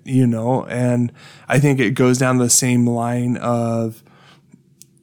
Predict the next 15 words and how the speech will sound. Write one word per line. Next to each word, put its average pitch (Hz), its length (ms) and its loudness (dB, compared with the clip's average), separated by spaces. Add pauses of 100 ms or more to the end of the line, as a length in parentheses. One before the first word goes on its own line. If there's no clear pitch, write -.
(500)
of 117 520 -4
drugs 123 480 2
and 131 100 4
alcohol. 123 720 0
They 123 240 -2
say, 120 440 -2
"Oh, 127 240 2
well, 120 340 2
it's 117 240 -6
your 120 160 2
genetics." 120 720 0
No, 165 320 2
it's, 139 260 0
it's 139 240 -2
a, 135 140 4